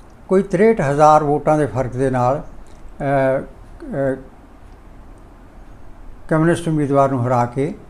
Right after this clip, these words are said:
ਚੋਣ ਜਿੱਤਿਆ ਤੇ ਉਹਨੇ ਝੰਡੇ ਗੱਡੇ ਆ। ਇਹ ਕੋਈ ਛੋਟੀ ਮੋਟੀ, ਅਹ, ਲੀਡ ਨਹੀਂ, ਇਹ ਬਹੁਤ ਵੱਡਾ ਅੰਤਰ ਹੈ।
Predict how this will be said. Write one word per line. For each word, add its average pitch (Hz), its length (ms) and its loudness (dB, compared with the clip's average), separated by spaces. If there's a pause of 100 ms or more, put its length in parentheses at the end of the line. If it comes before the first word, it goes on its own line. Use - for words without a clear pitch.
(1120)
ਚੋਣ 143 240 2
ਜਿੱਤਿਆ 131 340 0
ਤੇ 143 120 0
ਉਹਨੇ 131 180 0
ਝੰਡੇ 117 320 -4
ਗੱਡੇ 104 280 -6
ਆ। - 60 -12 (1160)
ਇਹ 147 80 -2
ਕੋਈ 143 200 -4
ਛੋਟੀ 143 300 -2
ਮੋਟੀ, 135 380 -2
ਅਹ, - 560 -16 (260)
ਲੀਡ 143 320 -2
ਨਹੀਂ, 135 220 0 (560)
ਇਹ 139 60 -4
ਬਹੁਤ 147 320 2
ਵੱਡਾ 135 320 2
ਅੰਤਰ 123 280 -6
ਹੈ। 92 80 -12